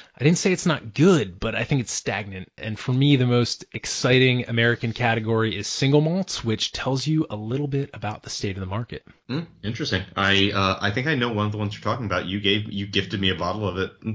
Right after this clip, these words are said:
Speaker 2: Pretty tasty. Uh, all right, gin.
Speaker 1: So I keep hearing that gin is the next big thing, and that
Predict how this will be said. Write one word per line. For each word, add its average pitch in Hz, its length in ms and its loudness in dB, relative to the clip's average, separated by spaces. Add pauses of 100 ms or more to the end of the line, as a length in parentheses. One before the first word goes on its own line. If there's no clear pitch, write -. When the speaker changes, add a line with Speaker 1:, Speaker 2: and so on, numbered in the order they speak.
(160)
Speaker 2:
Pretty 123 200 -4
tasty. 131 400 -4 (360)
Uh, - 60 -2
all 131 260 4
right, 139 120 4
gin. 160 240 2 (920)
Speaker 1:
So 151 380 2
I 147 200 0
keep 196 280 0
hearing 123 380 2
that 113 200 -6
gin 120 360 0
is 110 380 -4
the 107 100 -4
next 110 360 -4 (160)
big 107 280 -6
thing, 110 500 -2
and 107 140 -2
that 104 160 -6